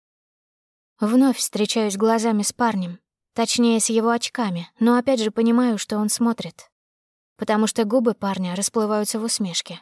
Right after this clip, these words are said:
показав на миг ровный ряд белоснежных зубов. Ругаю себя за то, что не сдержалась, и вновь отворачиваюсь. Ну что же это за черт? Меня как магнитом тянет опять посмотреть на него.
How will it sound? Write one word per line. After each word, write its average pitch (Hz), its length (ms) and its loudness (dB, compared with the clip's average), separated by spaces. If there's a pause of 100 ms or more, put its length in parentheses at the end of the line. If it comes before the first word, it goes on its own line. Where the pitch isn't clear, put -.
(140)
показав 220 460 -4
на 214 120 0
миг 214 220 0
ровный 220 320 2
ряд 208 160 -2
белоснежных 202 720 -2
зубов. 185 520 -6 (960)
Ругаю 262 480 4
себя 196 260 -4
за 196 160 -2
то, - 100 -6
что 202 200 -6
не 208 120 0
сдержалась, 190 680 -4 (140)
и 208 140 0
вновь 214 260 2
отворачиваюсь. 170 840 -8 (1000)
Ну 220 180 4
что 277 260 0
же 247 120 0
это 208 180 -2
за 208 160 -2
черт? - 400 -6 (180)
Меня 254 280 4
как 262 180 -4
магнитом 269 500 0
тянет 208 300 -2
опять 233 300 -4
посмотреть 208 520 -4
на 180 100 -6
него. 170 300 -8